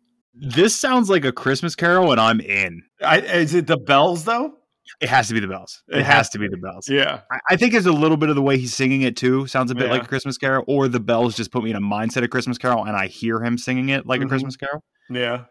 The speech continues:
Speaker 1: The chorus is great, even if I have no idea what it's about. Not a clue. The song's really solid. I really like the song. I would love a Christmas album from Rustin Kelly.
Speaker 2: <laughs> I wonder if that's in the works.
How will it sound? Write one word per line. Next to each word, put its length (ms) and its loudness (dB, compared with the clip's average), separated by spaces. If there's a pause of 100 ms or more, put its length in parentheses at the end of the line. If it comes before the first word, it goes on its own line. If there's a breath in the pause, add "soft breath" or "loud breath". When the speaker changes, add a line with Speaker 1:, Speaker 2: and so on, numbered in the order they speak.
(280)
Speaker 1:
The 80 -2
chorus 340 4
is 100 -6
great, 360 2
even 180 0
if 100 -2
I 60 2
have 100 2
no 180 2
idea 200 4
what 100 4
it's 80 -2
about. 360 -4 (100)
Not 200 0
a 40 -2
clue. 360 -2 (500)
The 140 -2
song's 380 0
really 420 2
solid. 460 -2
I 60 -6
really 340 2
like 180 2
the 60 -6
song. 400 -6 (140)
I 120 0
would 180 2
love 400 4
a 120 -2
Christmas 420 -4
album 340 0
from 180 -6
Rustin 280 -4
Kelly. 160 -10 (140)
Speaker 2:
<laughs> 140 -8 (1120 loud breath)
I 100 -2
wonder 340 0
if 100 -4
that's 260 -8
in 80 -6
the 80 -6
works. 560 -10